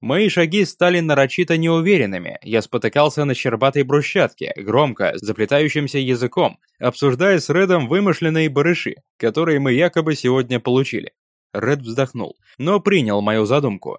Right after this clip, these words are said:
и оказался превосходным актёром. Он подыграл мне, громко гогоча и пошатываясь, обнимая меня за плечи, как лучшего друга после пятой кружки. Мы превратились в идеальную приманку. Два пьяных, хвастливых иногородних торговца с набитыми,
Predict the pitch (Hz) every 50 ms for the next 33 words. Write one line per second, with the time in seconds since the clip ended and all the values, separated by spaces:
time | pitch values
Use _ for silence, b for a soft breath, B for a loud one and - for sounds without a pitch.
0 | _ _ - 107 107 98 - 110 107 104 156 165 160 - 170 156 - 147 139 123
1 | 110 - - 139 151 160 156 160 165 156 - - 185 139 - - - _ _ _
2 | _ _ _ - 127 143 175 185 - - 170 160 165 151 139 147 185 196 165 113
3 | 104 101 90 - - - 101 113 139 165 165 143 151 135 120 123 120 113 113 110
4 | - - 160 165 165 156 - - 135 - - 180 170 - 113 101 98 - - -
5 | - - - 120 113 104 110 107 110 120 139 147 147 139 135 139 139 131 127 127
6 | - 131 147 156 139 - 107 101 - 107 101 - 127 151 170 - - 156 156 151
7 | 127 127 156 185 175 160 151 - - 160 151 - 160 151 135 - - 139 139 135
8 | 147 135 - 139 131 120 104 - - - - _ _ _ b b b b b b
9 | b b b 120 131 143 135 - 127 127 123 117 120 117 - - 156 151 151 139
10 | - - 120 120 143 170 160 151 170 160 147 131 113 110 110 107 104 - 123 131
11 | 123 104 95 92 - - - - _ - 104 117 156 190 170 - 180 196 226 233
12 | 220 202 180 151 - - 156 151 139 - - 170 196 214 185 170 143 - - 147
13 | 160 156 139 127 127 131 165 170 147 139 139 123 - 123 113 107 113 139 180 202
14 | 165 - - 180 180 151 - - 120 113 107 123 175 185 - 165 160 165 160 156